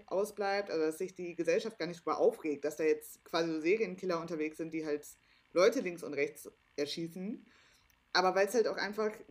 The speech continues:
wie gesagt, diese Mafiosi sind, die diese, die diesen Distrikt quasi in ihren Krallen haben und die Leute halt auch alle unterdrückt. Also dann irgendwie, ne, man sieht ja auch in der einen Szene, wie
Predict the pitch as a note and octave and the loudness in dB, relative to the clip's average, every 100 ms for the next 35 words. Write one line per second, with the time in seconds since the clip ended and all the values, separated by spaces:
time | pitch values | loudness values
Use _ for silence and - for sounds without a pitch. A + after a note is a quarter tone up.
0 | - - F3 G3 F#3 F#3 F3+ F3+ F3+ - | -20 -16 -8 -2 0 0 -4 -4 -6 0
1 | G3+ A#3+ G#3+ G3 - D#3+ E3+ G3 - F3 | 2 2 0 -4 -4 -2 -2 -4 -6 -6
2 | E3+ - D#3+ E3 D#3+ D#3 - _ _ - | -6 -6 0 2 2 0 -4 _ _ -8
3 | F3 F#3 F#3+ F#3+ F#3 - - - F#3 - | -6 -4 -4 -6 -8 -14 -8 -4 -4 -4
4 | - A3 - - F3+ F3 E3+ F3+ F3 F#3 | -6 -6 -8 -4 2 2 2 0 -4 -8
5 | _ _ _ _ - - - E3+ F#3 F#3 | _ _ _ _ -20 -20 -4 0 0 -2
6 | F#3 F3+ F3 E3+ D#3+ - - - F3 F3+ | 0 0 0 -4 -6 -8 -14 -4 0 0
7 | F#3 F#3 E3+ F3+ - E3+ E3+ F3 - D3+ | 0 0 0 0 -8 -4 2 2 2 0
8 | - D3+ D3 D3+ C#3+ D3+ - D3 C#3+ C#3+ | 0 -2 -2 -2 -4 -4 -2 0 2 0
9 | _ _ _ _ E3 D3+ F3 E3 D#3+ - | _ _ _ _ -2 -2 -2 -2 -2 -2
10 | F3+ F#3+ E3+ D#3+ C#3+ F3+ E3+ E3+ D#3 - | -6 -4 -6 -6 -4 0 0 2 0 0
11 | D#3+ E3 F#3 F3 E3 E3+ E3 | -4 -4 -2 -2 -6 -8 -8